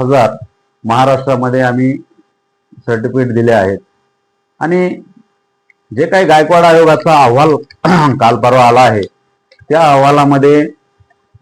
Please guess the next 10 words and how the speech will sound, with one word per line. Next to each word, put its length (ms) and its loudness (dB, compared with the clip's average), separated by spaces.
जवळपास 560 0
अठ्ठावन्न 560 0
लाख 160 2
ब्याऐंशी 520 0
हजार 320 0
नोंदी 280 0
सापडल्या 560 0
आहेत, 360 0
असं 300 -4
गायकवाड 400 2